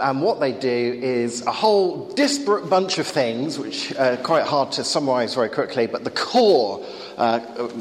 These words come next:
commitment of what we're doing is a commitment to, um, helping people to understand the biblical worldview, uh, in a responsible intellectual manner,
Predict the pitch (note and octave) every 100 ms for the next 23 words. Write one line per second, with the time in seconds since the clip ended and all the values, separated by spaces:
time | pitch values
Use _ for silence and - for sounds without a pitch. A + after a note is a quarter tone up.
0 | F#2+ - E3 E3+ C3+ A#2 B2 A2+ A#2 A#2+
1 | A2 G#2+ A#2 A2+ A2+ - E3+ C#3 C3 -
2 | - C#3 B2 A#2 - - - - A2+ A2+
3 | A2 A2 A2 - - E3 F3 E3+ E3 D3+
4 | C#3 - - D3 B2 B2 C#3 E3+ D#3 -
5 | C#3 B2+ A2 - - - - - F#3 D#3+
6 | E3+ D#3 C3 A2+ G#2 A#2 G#2 - - -
7 | - - - - - - - A2+ G#2+ A2+
8 | G#2+ G#2+ A2 A#2 A#2 G#2+ G#2+ - - C#3+
9 | - C3+ B2 C3 B2 C3 A#2+ - A#2 A2
10 | G#2 G#2+